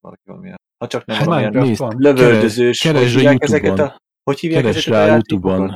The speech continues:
Speaker 2: HoloLens kettő Games.
Speaker 1: Aha.
Speaker 3: Augmented
Speaker 2: De való
Speaker 3: reality
Speaker 2: igaz, hogy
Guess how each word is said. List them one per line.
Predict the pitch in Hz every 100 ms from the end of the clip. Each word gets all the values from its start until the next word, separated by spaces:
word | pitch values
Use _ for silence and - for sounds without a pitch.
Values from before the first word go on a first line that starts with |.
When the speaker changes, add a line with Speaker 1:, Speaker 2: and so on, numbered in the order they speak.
| -
Speaker 2:
HoloLens | 113 101 95 95 98 -
kettő | - 98 - - 90 87
Games. | 92 90 82 67 - - - _ _
Speaker 1:
Aha. | - 110
Speaker 3:
Augmented | 110 117 110 104
Speaker 2:
De |
való | 117 123
Speaker 3:
reality | 120 104
Speaker 2:
igaz, | 104
hogy | -